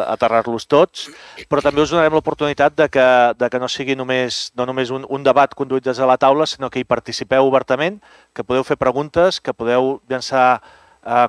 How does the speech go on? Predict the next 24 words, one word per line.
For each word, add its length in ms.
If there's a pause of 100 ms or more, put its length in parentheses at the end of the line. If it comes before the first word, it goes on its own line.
qüestions 720
a 80
qualsevol 420
dels 160
actors 220
que 100
hi 60
participen, 680 (460)
eh, 400
de 120
manera 260
que, 180 (480)
que 240
us 120
emplaço, 540
us 140
animo 280
que 100
si 120
en 80
algun 160
moment 240
creieu 340
que 220